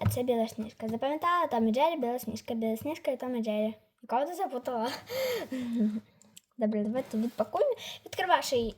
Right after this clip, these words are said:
відкривашка. Як в усіх. Треба знайти тільки ще той хвостик, який надо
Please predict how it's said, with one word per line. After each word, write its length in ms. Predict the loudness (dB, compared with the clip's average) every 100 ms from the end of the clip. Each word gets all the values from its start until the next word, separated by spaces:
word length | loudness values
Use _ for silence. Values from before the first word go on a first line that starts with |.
| _ -8
відкривашка. 1600 | -4 -4 -4 -4 -2 2 4 6 6 6 6 4 2 2 -2 -6 -10 -18 -12 -12 -4 2
Як 260 | 2 0 -6
в 140 | -2 -2 -2
усіх. 880 | -2 -2 -6 -4 -2 -2 -4 -20 -20 _ -20 -20 _ _ _ _ _
Треба 240 | -6 -4 -4
знайти 320 | -4 -4 -6
тільки 240 | -6 -6
ще 180 | -4 -4
той 180 | -2 -2
хвостик, 600 | -2 2 2 2 -6 -4 -6 -12 -16 -16 -16 -18 -20 -20 -20 -16
який 300 | -12 -8 -6
надо 260 | -4 -2 -2